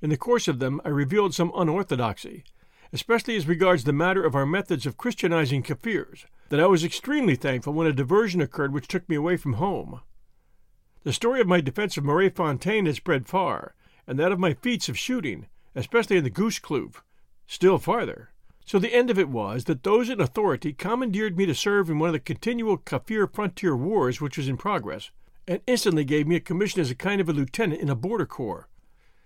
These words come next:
Now, the events of that particular war have nothing to do with the history that I'm telling, so I do not propose even to touch on them.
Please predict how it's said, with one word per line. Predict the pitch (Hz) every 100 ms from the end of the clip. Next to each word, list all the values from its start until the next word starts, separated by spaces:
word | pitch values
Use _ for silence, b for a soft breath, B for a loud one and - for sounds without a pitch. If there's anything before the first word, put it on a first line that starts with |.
| _ - _ _
Now, | 160
the | 160 175
events | 233 269
of | 202
that | 202 190
particular | 143 247 220 165 131
war | 160 170
have | 143
nothing | 196 202 208
to | 156
do | 170
with | 160
the | 156
history | 208 - 131
that | 135 143
I'm | 131
telling, | - 190 135 98 - - -
so | - 160
I | 180
do | 190
not | 247 262
propose | 135 147 147 139
even | 202 202
to | 170
touch | - 185 -
on | 185 151
them. | 101 170